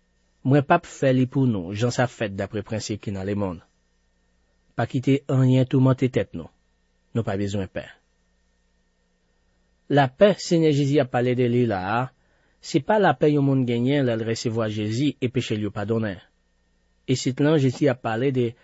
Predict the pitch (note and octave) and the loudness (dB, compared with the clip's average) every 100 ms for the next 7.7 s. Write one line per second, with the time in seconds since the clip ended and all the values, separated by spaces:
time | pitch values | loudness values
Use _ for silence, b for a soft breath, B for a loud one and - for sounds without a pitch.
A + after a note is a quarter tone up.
0 | b - B2+ B2+ A2 D#3+ D#3+ C3+ C3+ C3+ | b -2 0 2 0 0 2 2 2 4
1 | C3+ C#3+ D#3+ - F2+ G2 A2+ - _ _ | 4 4 4 0 -4 -4 -6 -10 _ _
2 | - C3 A#2+ C#3 C3 A#2+ A2+ - F#3+ - | -2 2 4 4 4 0 -2 -4 -4 -4
3 | - C#3+ A#2+ G#2+ C#3 - C#3 C3 C#3+ C3+ | -4 -2 -2 -2 -4 -2 -2 2 2 2
4 | C3 D3+ F#3 C#3+ C#3+ B2+ B2+ A#2+ G2 F2+ | 4 4 4 4 2 0 0 -2 -4 -8
5 | F#2+ F#2+ F#2 F2 D#2+ _ _ _ _ _ | -8 -8 -8 -8 -12 _ _ _ _ _
6 | _ _ _ - B2+ A2 G2+ - B2+ A#2+ | _ _ _ -8 -4 -2 -4 0 -2 -2
7 | G2+ A#2 G#2 F#2 G2 C#3+ | -4 -2 -2 -4 0 0